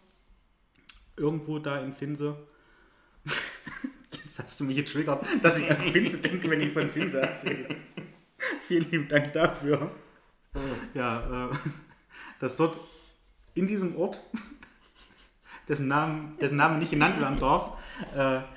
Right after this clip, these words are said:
Speaker 1: dass dort s-, Teile von Star Trek gedreht wurden. Was? Weiß ich nicht. Ich hab Star Trek noch nie gesehen.
Speaker 2: Ich auch nicht.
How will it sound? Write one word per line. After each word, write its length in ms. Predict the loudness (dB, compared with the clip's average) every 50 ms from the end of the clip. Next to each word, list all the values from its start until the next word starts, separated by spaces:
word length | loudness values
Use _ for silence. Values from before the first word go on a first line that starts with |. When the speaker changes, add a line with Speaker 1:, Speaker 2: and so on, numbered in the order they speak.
| -20 -20 -20 -20 -20 -20 -20 -20 _ _ _ _ _ -20 _ -4
Speaker 1:
dass 160 | -4 -2 0 0
dort 320 | 0 0 0 -2 -14 -18 -18 -18 -18 -18 -20 -20 _ -20 -14
s-, 160 | -12 -12 -10 -10 -10 -12 -8
Teile 260 | -2 2 4 4 4 2
von 180 | 0 -2 -4
Star 280 | -4 -6 -4 -4 -4 -4
Trek 200 | -4 -8 -8 -8
gedreht 360 | -8 -16 -14 -12 -12 -12 -10
wurden. 300 | -12 -12 -10 -10 -12 -14 -18 _ _ _ _ _ -4
Was? 400 | 2 2 2 2 2 -4 -6 -12 -12 -6 0
Weiß 240 | 2 2 2 2
ich 120 | 0 -4 -4
nicht. 160 | -6 -6 -8
Ich 120 | -8 -4
hab 240 | -4 -4 -4 -4 -10
Star 240 | -10 -8 -8 -8 -6
Trek 200 | -4 -6 -6 -6
noch 100 | -8 -8
nie 160 | -6 -6 -6
gesehen. 340 | -6 -6 -6 -6 -6 -6 -8 -12 -14 -12
Speaker 2:
Ich 100 | -8 -6
auch 100 | -4 -4
nicht. 140 | -6 -6